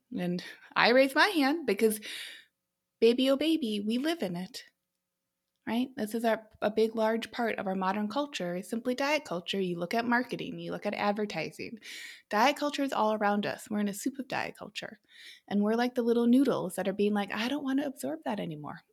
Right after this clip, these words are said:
<laughs> I am done with it." So when we decide that we're done with it, what you'll find is that there was a reason why the all or nothing thinking served you. And you might not have liked the reason,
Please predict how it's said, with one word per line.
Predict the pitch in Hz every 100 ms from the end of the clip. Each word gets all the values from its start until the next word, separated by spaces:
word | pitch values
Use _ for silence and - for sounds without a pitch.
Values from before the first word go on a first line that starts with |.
| _
<laughs> | 277 - - - - _ _ _ - - - - -
I | 269
am | 320
done | 311 285 302
with | 294 285
it." | - - - _ _ _ _ _ _ _ _ _ _ _ _ _ _
So | 226
when | 220 240
we | 247
decide | 240 240 262 311 330
that | -
we're | 214
done | 196 -
with | 185 -
it, | 214 247 - - -
what | - 202 247
you'll | 294 311
find | - - - 196 226 - - _ -
is | 226
that | 226 226 - - 220
there | 220
was | 226 240
a | 240
reason | 220 247 269 277 247
why | 180 156 165
the | 165 -
all | 180 190
or | 214
nothing | 214 208 240
thinking | 233 156 147 185
served | 196 254 277 285 -
you. | - _ _ _ _ _ _ -
And | 208
you | 226
might | 262 330
not | 294
have | 269
liked | 254 359 -
the | 262
reason, | 202 135 - - 254